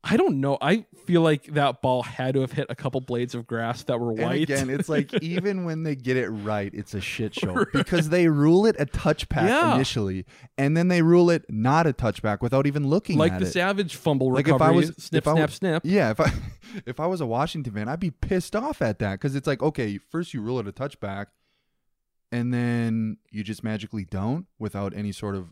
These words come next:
Speaker 2: review or challenge.
Speaker 1: I don't get it. It's absurd.
Speaker 2: So, it's so laughable.
Speaker 1: But yeah, Corey Bojorquez, probably the best punter in the league. He's at
Speaker 2: Yes.
Speaker 1: least one of the best punters. Once again, it's just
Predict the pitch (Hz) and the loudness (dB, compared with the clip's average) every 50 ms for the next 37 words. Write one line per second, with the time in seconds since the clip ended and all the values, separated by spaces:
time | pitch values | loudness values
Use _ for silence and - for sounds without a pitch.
0 | - - 101 98 85 85 95 98 104 113 120 131 127 101 95 85 - 127 131 - | -12 -10 -10 -10 -10 -8 -8 -6 -4 -2 -2 -2 -2 -2 -4 -2 0 0 2 2
1 | 120 117 139 156 156 - 95 95 - - - 117 113 - - - - - 117 110 | 2 0 0 -2 -4 -6 -6 -8 -8 -6 -6 -6 -6 -6 -8 -12 -8 -8 -8 -6
2 | 110 - - 156 180 196 180 147 107 - - - - - 165 185 139 104 92 87 | -8 -6 -4 -2 0 0 0 0 -2 -6 -8 -12 -10 -6 -6 -4 -4 -4 -6 -6
3 | 95 110 - 87 85 - 82 87 - - 165 131 107 - - 180 180 175 165 165 | -8 -10 -10 -10 -12 -12 -14 -8 -2 0 2 2 0 0 2 2 2 4 4 4
4 | 147 151 143 135 - 143 135 135 131 - - - 139 135 139 139 135 127 120 113 | 2 2 2 0 0 0 0 0 -2 -4 -6 -4 -4 -2 -2 0 -2 -2 -2 -2
5 | 120 113 - - - 123 113 - 113 107 107 104 101 98 98 95 - 107 104 98 | -4 -4 -6 -6 -6 -8 -6 -6 -6 -8 -6 -6 -6 -6 -8 -8 -8 -6 -4 -4
6 | - 113 - - 110 107 104 107 - 107 104 - - - 98 98 - 104 98 98 | -4 -4 -6 -8 -8 -8 -8 -8 -6 -8 -8 -8 -10 -10 -10 -10 -8 -6 -8 -8
7 | 101 - - - 113 107 - 117 110 104 92 82 98 - - - - 101 - - | -8 -10 -8 -8 -8 -8 -8 -8 -8 -8 -8 -8 -10 -12 -12 -10 -8 -8 -8 -10
8 | - | -12